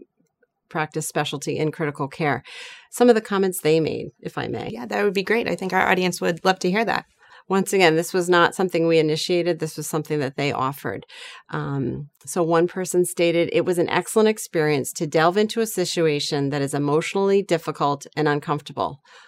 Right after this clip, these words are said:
Speaker 1: although it's an inevitable part of our, our occupation." Another one stated,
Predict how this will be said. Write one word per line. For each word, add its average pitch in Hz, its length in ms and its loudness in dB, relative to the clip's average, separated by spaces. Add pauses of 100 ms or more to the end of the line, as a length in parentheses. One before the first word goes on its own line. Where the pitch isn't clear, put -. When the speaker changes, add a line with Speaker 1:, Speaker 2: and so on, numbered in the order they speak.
(140)
Speaker 1:
although 156 640 2
it's - 160 -6
an 160 80 2
inevitable 156 460 2
part 131 260 -2
of 131 80 -6
our, 131 120 -2
our 139 300 -4
occupation." 143 800 -6 (960)
Another 180 340 6
one 180 160 6
stated, 170 560 2